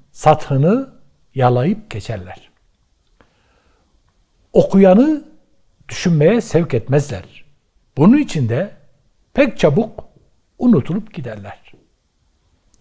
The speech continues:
Niçin okuyoruz? Bir şey öğrenmek için mi?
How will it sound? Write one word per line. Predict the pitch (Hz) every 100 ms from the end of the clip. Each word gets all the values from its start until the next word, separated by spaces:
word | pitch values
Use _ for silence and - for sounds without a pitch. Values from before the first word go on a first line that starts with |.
| _ _ _ _ _ _ _ _ _ _ _
Niçin | 381 330
okuyoruz? | 214 147 135 117 165 - - _ _ _ _ _ _ _ _ _ _ _ _ -
Bir | 262
şey | - 214 214 202 - _ _
öğrenmek | 135 151 170 202 220
için | 131 120
mi? | 113 180